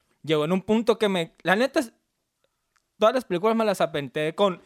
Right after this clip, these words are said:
librito en mano, güey, o el celular apuntando de, ah, esto, güey, para hablar de esto, esto, esto. Me dejé ir, güey. La neta, güey, me dejé ir, no apunté nada, dije. Y, verga, güey, según yo ya la había visto, güey, y se-,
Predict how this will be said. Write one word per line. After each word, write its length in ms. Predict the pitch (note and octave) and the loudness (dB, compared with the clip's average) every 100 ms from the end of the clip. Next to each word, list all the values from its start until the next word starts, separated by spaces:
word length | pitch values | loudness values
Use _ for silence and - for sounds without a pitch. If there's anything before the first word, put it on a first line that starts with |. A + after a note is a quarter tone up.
| _ | _
librito 440 | E3+ E3 E3 G#3 | -2 0 0 0
en 80 | G3 | 2
mano, 360 | E3+ F#3 G#3+ G#3+ | 2 2 2 2
güey, 140 | G3+ | 2
o 80 | E3 | 0
el 80 | D3+ | -2
celular 380 | D#3 C3+ B2+ F3+ | -4 -4 0 -2
apuntando 540 | F3+ C3+ C#3+ C#3+ E3+ | -2 -6 -6 -2 -2
de, 80 | E3 | -2
ah, 180 | B2+ C#3+ | -4 -6
esto, 200 | C#3+ - | -6 -8
güey, 140 | B2+ A#2+ | -10 -8
para 120 | C3+ | -6
hablar 220 | B2 A#2 C3 | -6 -8 -8
de 80 | |
esto, 160 | C3+ C#3+ | -8 -10
esto, 180 | C#3+ D#3 | -10 -12
esto. 160 | - C#3+ _ _ _ _ | -12 -18 _ _ _ _
Me 100 | D3+ | 0
dejé 220 | D#3+ F3 D#3 | 0 2 0
ir, 180 | D3 | 0
güey. 160 | B2+ G#2+ - _ _ _ | -2 -10 -18 _ _ _
La 120 | C3 | -10
neta, 240 | B2+ B2 A#2+ | -10 -8 -10
güey, 140 | A#2 | -10
me 80 | A#2 | -10
dejé 160 | G#2+ | -4
ir, 140 | F#3+ A#3 | -2 -2
no 100 | F#3 | -4
apunté 320 | F3 E3 G3 | -8 -6 -4
nada, 280 | F#3+ A#3 A3+ | -2 -2 -4
dije. 320 | G#3+ D3+ A#2+ - _ _ _ _ _ _ _ _ _ _ _ _ | -6 -10 -12 -16 _ _ _ _ _ _ _ _ _ _ _ _
Y, 380 | A3+ C#4 D4+ _ _ _ _ - | -4 -2 -4 _ _ _ _ -8
verga, 380 | D#3 G3 G#3+ A3+ | -4 -4 -2 -2
güey, 440 | A3 A3 G#3+ - _ _ _ _ _ _ _ | 0 2 0 -2 _ _ _ _ _ _ _
según 320 | - F#3+ F3+ G3+ | -2 0 2 2
yo 80 | |
ya 100 | A#3 | 2
la 80 | A#3 | 2
había 160 | A#3 A#3 | 2 0
visto, 400 | A#3 B3+ - A#3+ | 0 -4 -2 0
güey, 200 | A3+ A3+ | 0 -2
y 60 | |
se-, 180 | F#3 F3+ | -6 -8